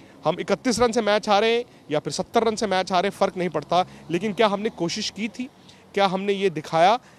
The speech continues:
कि हम चैंपियन टीम हैं, हम टोटल के लिए जा रहे हैं? तो ये एक, अ, टर्निंग पॉइंट हो सकता है इस, अ, वर्ल्ड कप में भारत के लिए, क्योंकि जब हार आती है ना बड़ी टीम के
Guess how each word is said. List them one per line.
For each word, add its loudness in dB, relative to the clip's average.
कि -4
हम -2
चैंपियन -2
टीम -4
हैं, 0
हम -2
टोटल 2
के -6
लिए 0
जा 6
रहे 2
हैं? -6
तो -6
ये 4
एक, 0
अ, 6
टर्निंग 6
पॉइंट 2
हो -2
सकता -4
है 2
इस, -10
अ, 2
वर्ल्ड 2
कप -6
में -2
भारत -2
के -6
लिए, -8
क्योंकि -6
जब 2
हार 4
आती -2
है -4
ना -2
बड़ी -4
टीम -10
के -10